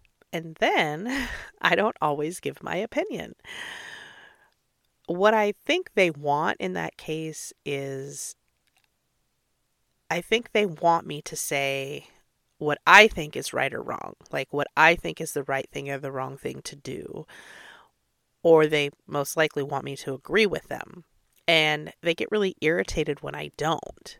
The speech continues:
when I don't tell them what I think is right, or when I don't necessarily agree with them. Because for me, it's really not about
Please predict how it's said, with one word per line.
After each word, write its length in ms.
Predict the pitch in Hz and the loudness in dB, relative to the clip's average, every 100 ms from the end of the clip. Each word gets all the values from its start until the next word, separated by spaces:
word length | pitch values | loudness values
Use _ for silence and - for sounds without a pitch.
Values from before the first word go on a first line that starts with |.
| _ | _
when 120 | - 143 | -8 -6
I 140 | 139 | -6
don't 360 | 143 151 147 - | -4 -6 -6 -12
tell 300 | - 170 170 | 0 4 4
them 160 | 156 | 2
what 120 | 147 139 | -4 -6
I 100 | 139 | -8
think 220 | 151 139 | -8 -10
is 200 | 139 - | -10 -8
right, 200 | 135 135 | -8 -6
or 140 | 143 | -8
when 160 | 143 139 | -8 -8
I 160 | 139 143 | -8 -6
don't 340 | 139 139 - | -8 -8 -10
necessarily 680 | 151 147 - - 143 139 131 | -12 -12 -10 -8 -8 -8 -12
agree 240 | - - | -6 -4
with 200 | 269 175 | -4 -4
them. 320 | 151 143 139 147 - - - - - _ | -6 -6 -8 -12 -20 -20 -20 -20 -20 _
Because 340 | 180 220 202 | -2 -2 -2
for 160 | - 170 | -2 -2
me, 680 | 175 285 392 175 156 160 180 - - _ - - | -2 -2 -2 -2 -2 -6 -10 -16 -20 _ -6 -4
it's 260 | - - | -4 -4
really 280 | 233 262 294 | -4 -4 -2
not 260 | 202 156 156 | 2 4 4
about 580 | 156 143 143 139 143 | 0 0 2 0 -2